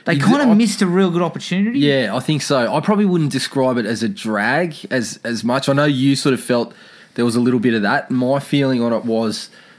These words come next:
Speaker 2: there was enough with the backstory. There was kind of enough to get you going.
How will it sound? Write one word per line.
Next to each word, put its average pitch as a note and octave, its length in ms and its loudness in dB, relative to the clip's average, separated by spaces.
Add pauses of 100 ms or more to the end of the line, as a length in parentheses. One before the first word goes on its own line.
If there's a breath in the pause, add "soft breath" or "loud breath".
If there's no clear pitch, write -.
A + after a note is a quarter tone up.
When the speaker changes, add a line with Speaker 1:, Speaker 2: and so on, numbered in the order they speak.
(640 soft breath)
Speaker 2:
there C#3 120 2
was C#3 160 0
enough C3 580 -2
with D3+ 160 -2
the D3+ 80 4
backstory. D3+ 720 -2
There D#3 100 2
was B2 100 -2
kind C3 220 0
of A#2+ 100 0
enough A#2 380 -2
to B2+ 120 0
get A2+ 160 0
you A#2 100 0
going. C3 480 -2